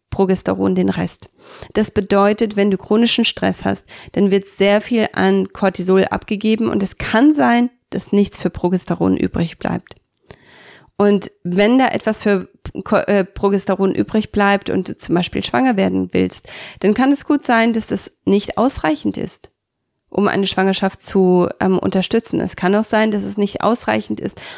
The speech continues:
um deine Emotionen stabil zu halten. Es kann gut sein, dass du durch eine zu geringe Progesteronausschüttung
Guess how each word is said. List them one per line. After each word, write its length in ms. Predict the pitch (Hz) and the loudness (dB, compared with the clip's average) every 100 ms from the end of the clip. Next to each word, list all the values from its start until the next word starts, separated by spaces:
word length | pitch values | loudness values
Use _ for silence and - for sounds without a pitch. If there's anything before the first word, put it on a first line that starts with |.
| - | -4
um 200 | - 220 | 2 4
deine 380 | 202 202 196 190 _ _ _ - | 4 4 2 0 _ _ _ -2
Emotionen 520 | 214 208 - 247 269 | 0 2 2 2 2
stabil 380 | - 175 175 175 | 2 0 0 0
zu 200 | - 170 | 0 0
halten. 240 | 180 - | 0 0
Es 140 | 190 - | -2 0
kann 260 | 202 240 | 2 2
gut 180 | 262 269 | 2 0
sein, 300 | - 190 196 - - - - | 0 0 0 -4 -16 -18 -4
dass 260 | 202 202 - | -2 -2 0
du 500 | 220 220 220 214 - - | 4 6 6 4 2 -4
durch 440 | 202 208 220 - - | -6 0 2 0 0
eine 280 | 196 196 | 2 0
zu 340 | 190 - - 277 | -2 -4 0 2
geringe 460 | 262 226 226 214 | 2 2 2 2
Progesteronausschüttung 1400 | 202 - 202 196 190 190 202 - 240 285 - 220 - 208 | 0 -2 -4 -2 -2 0 0 0 0 0 0 -2 0 -2